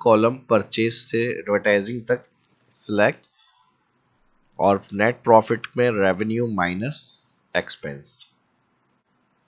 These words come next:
ये हो गया हमारा net profit and loss। अब चलेंगे हम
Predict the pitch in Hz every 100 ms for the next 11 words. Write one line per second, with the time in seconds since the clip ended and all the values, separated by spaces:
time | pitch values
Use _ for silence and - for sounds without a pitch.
0 | _ 92 104 113 107 110 113 101 101 104
1 | 92 - 104 98 - 113 113 117 151 -
2 | - _ _ _ _ - 120 - 123 113
3 | 120 120